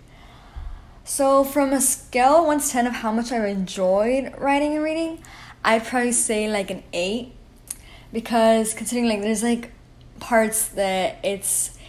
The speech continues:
it's confusing sometimes. Like, like, when I'm reading, I don't know how to read the sentence, how it's, like,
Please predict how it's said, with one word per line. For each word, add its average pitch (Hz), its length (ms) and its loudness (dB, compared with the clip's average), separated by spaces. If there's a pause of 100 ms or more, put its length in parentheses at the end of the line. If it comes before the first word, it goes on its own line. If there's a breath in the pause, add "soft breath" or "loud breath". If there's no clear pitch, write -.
(160 loud breath)
it's 226 100 -4
confusing 233 600 0
sometimes. - 720 -8 (160)
Like, 170 420 -4 (480 loud breath)
like, 208 160 0
when 220 120 0
I'm 214 120 0
reading, 220 400 0 (140)
I 208 360 2
don't 202 280 -2
know 202 560 -2 (380 loud breath)
how 220 220 4
to 226 100 4
read 233 220 2
the 233 40 -6
sentence, 262 680 -2
how 208 240 -2
it's, 208 140 -6
like, 202 260 -6